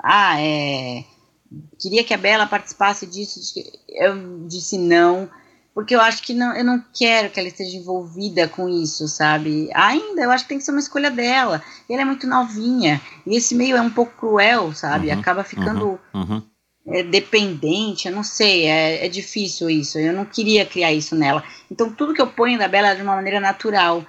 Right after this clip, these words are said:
Speaker 1: e ela é uma criança muito espontânea, é muito engraçada, ela, ela fala coisas super engraçadas,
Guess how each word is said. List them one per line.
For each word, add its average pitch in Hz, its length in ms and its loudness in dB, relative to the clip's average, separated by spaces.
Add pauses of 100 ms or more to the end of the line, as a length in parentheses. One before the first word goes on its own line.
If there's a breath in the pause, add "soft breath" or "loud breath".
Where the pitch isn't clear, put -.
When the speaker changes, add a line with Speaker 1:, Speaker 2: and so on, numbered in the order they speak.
(180)
Speaker 1:
e 196 160 2
ela 214 320 6
é 214 240 2
uma 190 200 -4
criança 175 400 -8
muito 170 180 -8
espontânea, 160 720 -2
é 170 140 2
muito 190 480 -2
engraçada, 160 600 2
ela, 165 300 2
ela 170 160 0
fala 185 220 0
coisas 208 640 2
super 202 380 -8
engraçadas, 175 500 -2